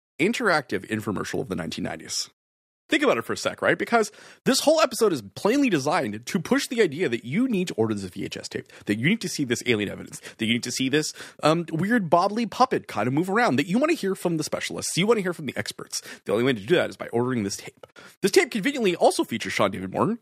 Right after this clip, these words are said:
It also features, uh, Whitley Strieber, as we said, in Pixelated, uh, Robert Dean with the hair, um,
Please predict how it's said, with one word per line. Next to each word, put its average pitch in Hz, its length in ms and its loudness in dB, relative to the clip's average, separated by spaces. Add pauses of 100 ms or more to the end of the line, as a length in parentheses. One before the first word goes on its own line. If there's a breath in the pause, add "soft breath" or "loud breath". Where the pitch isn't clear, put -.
It 202 60 6
also 247 180 2
features, 165 420 -2 (300 soft breath)
uh, 110 220 6
Whitley 131 240 -2
Strieber, 120 400 2
as 107 80 -2
we 113 80 -4
said, 110 160 2
in 98 100 -6
Pixelated, 117 480 2 (320 loud breath)
uh, 117 180 6
Robert 147 280 2
Dean 131 240 0
with 120 100 -6
the 120 60 -8
hair, 190 440 4 (460 soft breath)
um, 92 480 0